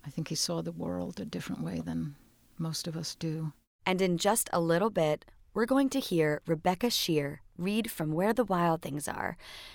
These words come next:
Speaker 2: She's a storyteller and the host of Circle Round, a podcast about folk tales from around the world. Besides narrating the story for us,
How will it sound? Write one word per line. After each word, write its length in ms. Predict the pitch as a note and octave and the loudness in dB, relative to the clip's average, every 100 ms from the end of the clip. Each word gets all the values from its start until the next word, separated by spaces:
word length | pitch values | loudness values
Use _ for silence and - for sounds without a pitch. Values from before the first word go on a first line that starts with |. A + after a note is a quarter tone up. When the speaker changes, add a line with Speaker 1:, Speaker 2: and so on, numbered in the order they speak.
| - | -2
Speaker 2:
She's 240 | - G#3 | 2 4
a 60 | A#3 | 4
storyteller 760 | - C4 D#4 G#3+ - F#2 E2+ - - | 6 4 2 0 -2 -4 -8 -10 -2
and 100 | G3+ | 2
the 60 | A3+ | 4
host 280 | C4+ F4 C4+ | 4 4 4
of 120 | A#3+ | 6
Circle 420 | - G3 G3 F3 | 6 6 4 2
Round, 440 | D#3+ G2 F#2+ F#3 - - | 2 -4 -4 -6 -10 -4
a 60 | F3 | 0
podcast 560 | G3+ G3 G3+ G3 - | 4 4 4 2 2
about 240 | F3+ E3+ - | 2 2 2
folk 260 | A3 A3 | -2 -2
tales 360 | - G3 F#3+ - - - | 4 6 6 2 -8 -6
from 180 | G3 F#3+ | 0 2
around 340 | F#3+ A#3 C#4 | 4 6 6
the 60 | G#3 | 6
world. 520 | F3+ C3 C#2+ F3+ - - - - - - | 4 4 -2 -10 -12 -14 -20 -20 -20 -6
Besides 440 | A3+ G#3+ D#4 C#4 F#3+ | 2 4 4 2 0
narrating 680 | E3 D#3+ D#3+ F#3 G3+ A3+ | 2 4 4 4 2 2
the 60 | A#3 | 0
story 320 | - A#3+ B3 | 0 0 -2
for 200 | - A#3+ | 0 0
us, 340 | A#3+ A#3+ - | 0 0 -2